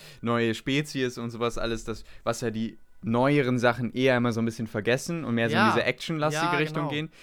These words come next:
Speaker 1: Äh, das, finde ich, macht Lower Decks und auch The Orville machen das auf jeden Fall sehr gut.
Speaker 2: Ja,
Speaker 1: Ja.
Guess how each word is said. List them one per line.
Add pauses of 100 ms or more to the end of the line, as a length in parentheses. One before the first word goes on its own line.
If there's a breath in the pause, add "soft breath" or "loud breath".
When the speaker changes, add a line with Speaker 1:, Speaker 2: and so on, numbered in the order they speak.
(260 loud breath)
Speaker 1:
Äh,
das,
finde
ich,
macht
Lower
Decks
und
auch
The
Orville
machen
das
auf
jeden
Fall
sehr
gut.
Speaker 2:
Ja,
Speaker 1:
Ja.